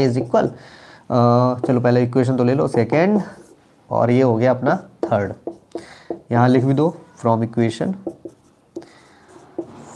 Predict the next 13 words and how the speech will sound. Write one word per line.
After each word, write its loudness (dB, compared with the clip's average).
फर्स्ट, 0
सेकेंड -2
and -2
third, -4
एक -2
साथ -2
तीनों, -8
ठीक 0
है, 4
फिर 2
से 0
ले 2
ली। -4